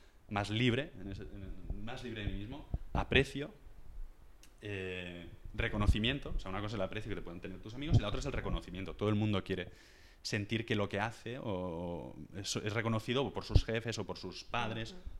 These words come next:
Speaker 1: o por su pareja. Em, y ya no sé por cuántas voy, eh, reconocimiento, necesidad, seguridad, libertad, básicamente, sí, hay dos o tres más,
Speaker 2: Bueno, no
Speaker 1: pero
Speaker 2: te
Speaker 1: como
Speaker 2: preocupes.
Speaker 1: podrían ser las vitales, ¿no?
Speaker 2: Sí,
Speaker 1: Las
Speaker 2: sí,
Speaker 1: necesidades
Speaker 2: sí.
Speaker 1: vitales las tenemos todo el mundo.
Speaker 2: Sí.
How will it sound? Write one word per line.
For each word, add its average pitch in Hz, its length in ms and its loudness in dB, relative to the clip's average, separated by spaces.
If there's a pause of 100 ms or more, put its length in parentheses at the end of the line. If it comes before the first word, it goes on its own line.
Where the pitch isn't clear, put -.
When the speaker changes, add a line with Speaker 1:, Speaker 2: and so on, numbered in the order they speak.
(120)
Speaker 1:
o 101 80 -12
por 98 140 -6
su 95 320 -4
pareja. 120 480 -2 (880)
Em, 107 1160 0
y 107 120 4
ya 120 680 6
no 104 100 0
sé 123 120 -2
por 120 140 0
cuántas 113 320 2
voy, 143 320 2
eh, 107 160 -2
reconocimiento, 110 640 -4
necesidad, 104 420 -4
seguridad, 101 640 0 (480)
libertad, 101 600 -2
básicamente, 120 500 -2
sí, 87 260 -4 (180)
hay 113 220 2 (280)
dos 120 240 -2
o 123 60 -6
tres 107 200 -2
más, 104 320 0
Speaker 2:
Bueno, 180 160 -4
no 170 60 -6
Speaker 1:
pero - 120 -2
Speaker 2:
te - 40 -4
Speaker 1:
como 110 140 0
Speaker 2:
preocupes. 110 180 2
Speaker 1:
podrían 113 160 8
ser 123 160 4
las 98 140 4
vitales, 98 500 4
¿no? 87 80 -2
Speaker 2:
Sí, 220 140 6
Speaker 1:
Las 208 100 6
Speaker 2:
sí, 208 100 6
Speaker 1:
necesidades 185 260 6
Speaker 2:
sí. 180 60 4
Speaker 1:
vitales 104 420 6
las 92 140 -6
tenemos 92 300 -12
todo 95 140 -6
el 87 60 -4
mundo. 90 340 -2
Speaker 2:
Sí. - 200 -6